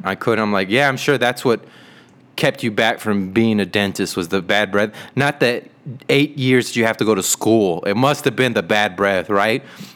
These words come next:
Oh, my God. 'Cause, I mean, with your associates, you are on your way.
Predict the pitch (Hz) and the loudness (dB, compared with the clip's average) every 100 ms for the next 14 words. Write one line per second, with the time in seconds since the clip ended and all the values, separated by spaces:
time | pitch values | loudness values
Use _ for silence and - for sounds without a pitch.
0 | - 113 120 104 90 113 107 98 120 107 | 0 4 4 0 -2 0 0 0 -2 0
1 | 117 120 113 127 131 120 - 151 160 131 | 2 2 2 4 2 2 2 2 2 0
2 | 110 - 143 104 - 113 117 110 101 107 | 0 0 0 2 2 2 2 2 2 2
3 | 107 | 0